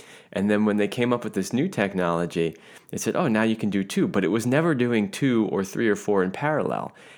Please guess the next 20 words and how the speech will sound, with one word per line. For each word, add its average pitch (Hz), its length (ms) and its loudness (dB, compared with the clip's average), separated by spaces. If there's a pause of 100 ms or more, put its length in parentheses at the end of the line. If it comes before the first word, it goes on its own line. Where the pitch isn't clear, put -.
(100)
It 127 80 4
would 110 160 4
hold 147 400 2
two 147 180 2
or 123 100 4
three 123 400 -2
or 107 100 4
four 107 320 0
things, 110 760 -2 (260)
and 113 140 2
then 113 80 6
it 101 40 4
would 101 140 0
process 110 320 0
a 92 40 -4
little 107 220 4
bit 107 140 4
of 110 80 2
this 95 180 0
one 120 240 -4